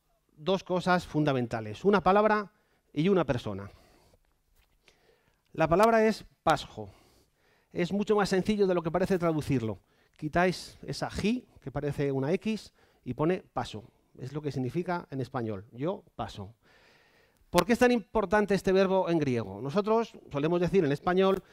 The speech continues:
"es que las cosas me pasan, es que fíjate lo que me ha pasado".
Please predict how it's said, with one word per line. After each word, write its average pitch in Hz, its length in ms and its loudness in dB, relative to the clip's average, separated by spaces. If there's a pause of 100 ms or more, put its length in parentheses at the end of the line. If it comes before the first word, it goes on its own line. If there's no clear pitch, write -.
(180)
"es 170 140 -6
que 208 120 -6
las 180 140 0
cosas 185 300 2
me 160 160 4
pasan, 131 560 0
es 131 80 -12
que 175 100 -4
fíjate 160 360 0
lo 165 100 2
que 156 120 0
me 156 140 2
ha 170 100 4
pasado". 131 500 -4